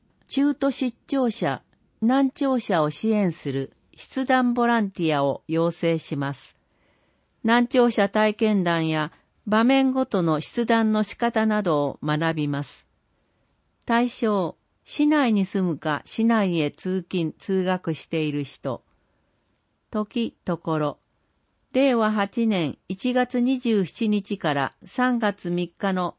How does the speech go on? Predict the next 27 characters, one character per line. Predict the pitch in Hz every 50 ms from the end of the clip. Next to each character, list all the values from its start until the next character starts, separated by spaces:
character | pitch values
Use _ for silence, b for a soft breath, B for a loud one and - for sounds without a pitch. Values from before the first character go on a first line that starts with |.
| _
毎 | - 175 190 214 226
週 | 220 - - 247 240 233 226
火 | 226 - 208 202
曜 | 208 208 214 202 175 147
日、 | 131 127 110 - _ _ _ _ _ _ _ _ _ _
全 | - 233 233 233 214 180 143
六 | 139 147 135 _ _ _
回、 | - 196 185 156 - - _ _ _ _ _ _ _ _ _ _ _ _ _ _ _ _
十 | - 247 254 262
三 | 254 - 277 254 247 233
時 | 202 208 208
三 | - 240 240 240 233
十 | 247 240 233
分 | - _ - 190 180 165 147
か | - 170 165
ら | 160 139 -
十 | - - 208 226 240 233 196
五 | 180 185 180
時 | 147 151
三 | 135 - - 185 196 196 190
十 | 185 196 190 185 _ _ -
分、 | 160 147 127 107 - _ _ _ _ _ _ _ _ _ _ _
福 | _ - 226 - - 285
祉 | 277 - - 269
セ | - - 262 240 226
ン | 202 185
タ | - - 139 127 110 - -